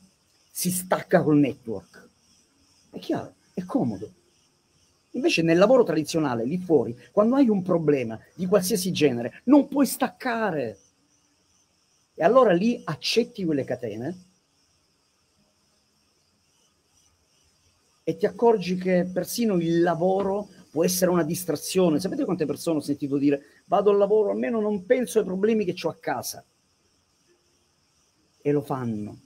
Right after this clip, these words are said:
perché sono incatenate. Perché invece quando si tratta di network, ho problemi a casa, dunque mi fermo. E perché nel lavoro tradizionale, dove alla fine poi ti inculeranno, ci vai? Per non perdere il posto di lavoro, no?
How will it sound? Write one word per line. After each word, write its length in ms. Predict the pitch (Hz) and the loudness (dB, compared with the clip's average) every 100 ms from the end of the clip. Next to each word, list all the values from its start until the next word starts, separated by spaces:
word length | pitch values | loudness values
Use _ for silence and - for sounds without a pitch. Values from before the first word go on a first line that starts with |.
| _ | _
perché 220 | 135 123 | -14 -12
sono 180 | 139 147 | -2 0
incatenate. 920 | 143 139 151 147 139 139 123 - - _ _ _ _ _ _ _ _ _ _ _ _ _ 220 | 0 -2 -6 -6 -6 -6 -8 -12 -20 _ _ _ _ _ _ _ _ _ _ _ _ _ 2
Perché 180 | - | 4
invece 260 | 254 262 220 | 2 2 2
quando 180 | 190 185 | 0 -2
si 100 | - | -2
tratta 320 | 208 185 180 | -4 -2 -2
di 80 | 175 | 0
network, 600 | 190 185 185 226 - 233 - - | 0 0 -2 -4 -6 -14 -16 4
ho 160 | 233 220 | 4 6
problemi 460 | 185 185 208 185 | 2 4 4 2
a 60 | 170 | -2
casa, 420 | 180 196 233 254 | 0 0 2 2
dunque 480 | 175 202 220 220 247 | 2 2 4 4 4
mi 240 | 196 208 | 4 0
fermo. 640 | 180 139 101 117 127 127 - _ _ _ _ _ _ _ _ _ _ | 2 0 0 -4 -4 -4 -10 _ _ _ _ _ _ _ _ _ _
E 120 | - | -8
perché 260 | - 403 196 | -4 0 2
nel 140 | 151 | 4
lavoro 320 | 143 143 139 131 | 4 4 2 0
tradizionale, 640 | 135 123 139 135 123 117 - - | -4 -4 -6 -4 -4 -6 -10 0
dove 180 | 151 143 | 4 4
alla 80 | 139 | 2
fine 240 | 160 143 | 2 0
poi 160 | 139 131 | 0 -2
ti 80 | 127 | -4
inculeranno, 640 | 120 127 117 127 123 120 | -6 -6 -6 -4 -6 -6
ci 240 | - 143 | -4 -2
vai? 320 | 127 110 101 - _ - | -2 -2 -4 -12 _ -2
Per 140 | 123 | 0
non 140 | 147 | 2
perdere 240 | 143 160 156 | 2 0 0
il 80 | 160 | -4
posto 240 | 170 160 | -6 -4
di 80 | 160 | -2
lavoro, 320 | 226 196 107 | -2 -2 -4
no? 160 | 143 | -8